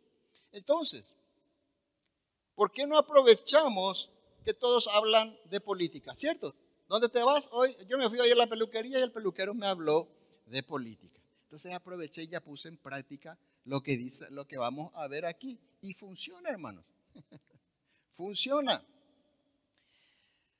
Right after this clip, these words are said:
Aprovechemos que todos hablan de política. Donde te vas a comprar carne política, te vas a comprar verduras políticas,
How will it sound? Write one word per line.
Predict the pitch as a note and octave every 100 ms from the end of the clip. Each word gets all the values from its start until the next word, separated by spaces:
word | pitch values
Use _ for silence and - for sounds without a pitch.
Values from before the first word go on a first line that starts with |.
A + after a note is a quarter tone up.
| _
Aprovechemos | G3 A#3+ B3+ A#3+ - F4+ E4 B3+
que | -
todos | C4+ C#4 B3+ A3
hablan | A#3+ B3+ B3
de | A#3
política. | A#3 C4 G3+ G#3+
Donde | G#3 A3+ A3+
te | A3
vas | A3+ C#4
a | -
comprar | A3+ A#3 A3+
carne | - C4+ B3 A#3
política, | G#3+ G3+ A3 G3 G3 G3
te | G#3 G#3
vas | A#3 B3+ A3 G#3
a | G3+
comprar | G#3 F#3+ A3 A#3
verduras | A3+ A3+ B3+ B3+
políticas, | - G3+ F#3+ G#3+ G3+ F#3 - F3